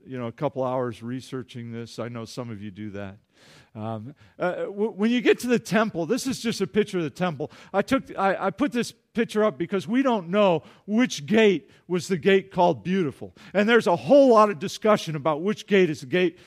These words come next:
called Beautiful. To me, it doesn't matter. The fact of the matter is that the temple was built, and in Herod's time, it was in, increased in beauty and in size. Herod had incredible ideas of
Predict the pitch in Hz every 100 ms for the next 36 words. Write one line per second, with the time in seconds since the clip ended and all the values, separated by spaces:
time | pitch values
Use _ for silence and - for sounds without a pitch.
0 | _ - 180 131 208 208 139 - 170 240
1 | 220 185 165 151 208 180 143 - - 165
2 | - 240 285 - 214 151 143 123 117 135
3 | - - _ 196 196 202 - 262 269 233
4 | 185 160 - 113 196 240 180 - - -
5 | - 196 208 165 208 285 247 135 - 170
6 | 180 175 151 - - 214 226 190 - -
7 | 185 170 143 - _ - 160 139 - 269
8 | 311 247 - - 180 151 120 214 302 277
9 | 233 190 160 143 139 - - 262 226 247
10 | 208 170 - - - - 254 247 185 190
11 | 180 170 165 - - 285 262 202 180 165
12 | 123 208 226 180 - 143